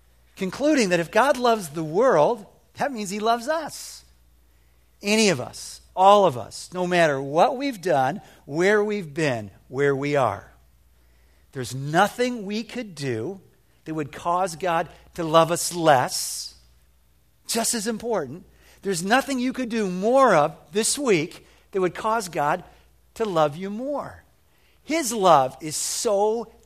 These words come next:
different than ours. We love when and if and because. When the conditions are met, then we can love. God's love is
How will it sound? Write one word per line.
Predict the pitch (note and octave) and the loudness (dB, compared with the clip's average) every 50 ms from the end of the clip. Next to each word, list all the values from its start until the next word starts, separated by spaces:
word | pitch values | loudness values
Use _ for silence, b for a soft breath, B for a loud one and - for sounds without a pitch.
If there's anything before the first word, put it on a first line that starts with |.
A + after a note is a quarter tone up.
| _ _ - | _ _ -2
different | F3+ F#3 F#3 F3+ - - F#3+ F#3+ F#3+ - - | 0 0 0 0 -2 -6 -8 -8 -8 -12 -14
than | - F#3+ F#3+ | -10 -4 0
ours. | G3 G3 G3 F#3+ E3+ C#3 A#2 B2+ - - - - - - b b b b b b b b | 2 4 6 6 4 2 0 -4 -10 -14 -16 -16 -16 -18 b b b b b b b b
We | b G3 B3+ D4 D4 | b -6 -4 -4 -2
love | C#4+ B3 B3 A#3+ A#3+ A#3 F#3+ D3+ B2+ C3 D3 | 0 0 2 2 2 2 0 -4 -8 -10 -6
when | E3+ G3 A3 A3 G#3+ F#3+ D#3 B2+ G#2+ G#2+ G#2 B B B B B - | -4 -2 0 0 0 0 0 -2 -4 -8 -12 B B B B B -8
and | F3+ F3+ F3 F3+ F3+ - - | -4 -4 -4 -4 -6 -8 -6
if | G3+ A3+ A#3 A3+ G#3 E3 B2+ C3 - - - - B B B B | -2 0 2 4 4 4 2 0 -6 -14 -18 -20 B B B B
and | F#3 F#3 F#3+ F3+ | -6 -4 -4 -4
because. | D#3 F#3 E3 C3+ - - - A3 G#3+ G#3+ G3+ E3 A#2+ G2+ G2+ G2+ F#2 - - - - - - B B B B B B B | -4 -6 -6 -6 -8 -8 -2 0 2 4 4 4 2 0 -4 -10 -10 -10 -10 -10 -12 -14 -16 B B B B B B B
When | G3+ G#3 | -8 -6
the | G#3 A3 | -6 -6
conditions | - - C4 C4+ C#4 E4 E4 D#4 - - E4 C#4 - | -6 -6 -6 -6 -4 -4 -4 -2 -2 -4 -4 -4 -6
are | - - G#3 A3+ A3 G3+ | -4 -2 0 0 0 0
met, | G3 F#3 F#3+ A3+ A#3+ A#3 G3+ D#3+ C#3 - - B B B B B B B B B _ _ _ _ _ _ _ _ _ | -2 -4 -2 2 4 4 4 4 4 0 -4 B B B B B B B B B _ _ _ _ _ _ _ _ _
then | - G#3+ A#3 G#3+ | -10 -8 -6 -4
we | G3+ G#3 | -4 -4
can | - - F3+ D3 | -4 -6 -6 -8
love. | C3 A#2+ B2 D3 D#3 C3+ G2+ G2+ - - - - - _ _ _ _ _ _ _ _ - | -6 -2 0 2 2 2 0 -2 -8 -14 -20 -20 -20 _ _ _ _ _ _ _ _ -12
God's | - A3+ B3 C4 C4+ A#3 G3 A3 | -8 -6 -4 -4 -4 -4 -6 -6
love | G#3+ G#3 G3 F#3 E3 | -2 -2 -2 -2 -2
is | D#3+ C#3+ C3+ - | -4 -8 -10 -12